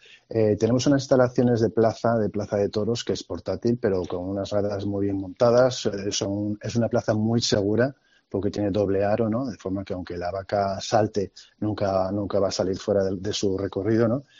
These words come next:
Eh, mm, y luego tenemos, pues eso, unas buenas instalaciones, tenemos las mejores ganaderías de, de, de Navarra,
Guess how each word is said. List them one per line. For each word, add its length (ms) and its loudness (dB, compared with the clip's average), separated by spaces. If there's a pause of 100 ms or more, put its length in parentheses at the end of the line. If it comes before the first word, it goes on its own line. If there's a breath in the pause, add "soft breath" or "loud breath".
(320 soft breath)
Eh, 260 4
mm, 300 2 (160)
y 40 0
luego 240 6
tenemos, 480 4 (160)
pues 160 0
eso, 120 0
unas 240 4
buenas 240 4
instalaciones, 680 4
tenemos 380 4
las 120 2
mejores 340 4
ganaderías 580 6
de, 340 4
de, 340 0
de 300 -6
Navarra, 400 2